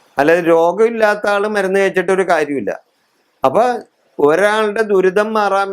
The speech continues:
വേണ്ടി അയാൾ തന്നെ വഴിപാട് നടത്തണം, അല്ലാതെ മറ്റൊരാൾ അയാൾക്ക് വേണ്ടി ചെയ്തെന്ന് വെച്ച് ഫലം കിട്ടാൻ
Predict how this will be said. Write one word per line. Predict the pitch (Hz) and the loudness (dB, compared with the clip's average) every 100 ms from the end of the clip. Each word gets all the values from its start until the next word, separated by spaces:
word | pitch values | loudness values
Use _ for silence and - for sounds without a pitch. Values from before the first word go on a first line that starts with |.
| 196 | -6
വേണ്ടി | 185 196 185 | -2 0 0
അയാൾ | 160 160 175 196 233 226 | -2 -2 0 0 0 0
തന്നെ | 202 190 190 214 | -2 -2 0 0
വഴിപാട് | 185 165 165 170 175 185 170 | 0 -2 -2 -2 -2 -4 -4
നടത്തണം, | 135 - 139 143 135 - _ _ _ _ _ - | -4 -4 -2 0 -4 -8 _ _ _ _ _ -8
അല്ലാതെ | 127 143 151 170 190 | -2 0 0 -2 -2
മറ്റൊരാൾ | 160 123 180 196 202 202 220 220 165 | -4 -2 -2 0 0 0 0 0 0
അയാൾക്ക് | 165 170 - 185 | 0 -2 -6 -4
വേണ്ടി | 175 175 175 | -4 -4 -2
ചെയ്തെന്ന് | 143 139 151 175 151 | -2 0 -2 0 -2
വെച്ച് | 113 127 135 - _ _ _ 127 | -2 -6 -6 -8 _ _ _ -2
ഫലം | 117 131 147 | 0 -2 -4
കിട്ടാൻ | 139 98 117 117 | -8 -4 -2 -2